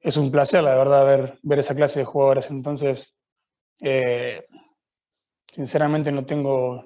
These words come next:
no, no tengo más que palabras de, de agradecimientos para ellos por, por, por todo lo que hacen por,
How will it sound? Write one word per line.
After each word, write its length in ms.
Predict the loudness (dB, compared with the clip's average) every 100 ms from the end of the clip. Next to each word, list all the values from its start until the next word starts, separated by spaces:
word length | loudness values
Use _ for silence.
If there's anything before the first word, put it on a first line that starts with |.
| -12
no, 280 | -8 -8 -10 -16 _ _ _ _ -20 -20 _ -4
no 140 | 0
tengo 220 | 4 4 6
más 160 | 4
que 260 | 4 6 6
palabras 360 | 6 6 6 4
de, 440 | 4 2 2 -4
de 200 | -4 0
agradecimientos 600 | 4 4 2 -2 -2 -2
para 340 | 0 2 4 2
ellos 260 | 0 -6 -8
por, 400 | -10 -10 -12 -12
por, 340 | -8 -6 -6 -6
por 180 | -4 4
todo 160 | 6
lo 120 | 6
que 120 | 6 4
hacen 280 | 4 0
por, 320 | 0 -2 -2